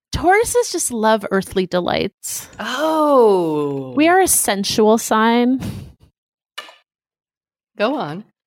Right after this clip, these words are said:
Speaker 2: No wonder your
Speaker 1: I'm just
Speaker 2: hotel, your hotel stories are so erotic.
Speaker 1: Well,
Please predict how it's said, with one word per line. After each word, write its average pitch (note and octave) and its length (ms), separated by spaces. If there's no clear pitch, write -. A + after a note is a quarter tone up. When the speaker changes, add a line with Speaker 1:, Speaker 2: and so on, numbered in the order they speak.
Speaker 2:
No A3 100
wonder F4 240
your D#4+ 180
Speaker 1:
I'm B4+ 120
just E4+ 180
Speaker 2:
hotel, G#3+ 340
your G#3+ 160
hotel A#3 400
stories F3 380
are F3 40
so G3 420
erotic. G3+ 680
Speaker 1:
Well, - 640